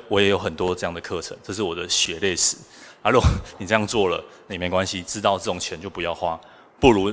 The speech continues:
就是花那个你会痛的钱，因为很痛，你一定会去学。好，啊，有些人就看准这一点，把课卖很贵，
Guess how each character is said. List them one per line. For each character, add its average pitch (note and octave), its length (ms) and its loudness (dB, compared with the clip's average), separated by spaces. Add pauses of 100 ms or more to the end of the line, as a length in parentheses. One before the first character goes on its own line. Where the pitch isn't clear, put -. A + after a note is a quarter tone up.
(120)
就 B2+ 120 -2
是 A#2 120 0
花 A2 260 6
那 A2+ 80 -2
个 G2+ 80 0
你 F2 100 -6
会 G2+ 140 2
痛 G2+ 200 -2
的 E2 120 -6
钱， - 200 -8 (140)
因 B2 120 -2
为 A#2+ 60 2
很 G#2 160 -2
痛， G#2 280 4
你 F2+ 60 -10
一 F2+ 40 -10
定 G2+ 140 -4
会 G2 80 -2
去 F#2+ 100 -8
学。 - 200 -4 (540)
好， - 200 -6 (300)
啊， A#2 320 6 (320)
有 G#2 140 0
些 A#2+ 160 4
人 F#2+ 180 4
就 A2 140 6
看 G#2+ 200 0
准 E2+ 160 -8
这 F#2+ 140 0
一 G2 40 2
点， F#2+ 180 -4
把 E2 140 -4
课 G#2+ 220 2
卖 F#2+ 200 0
很 F2 140 -8
贵， F2+ 240 -2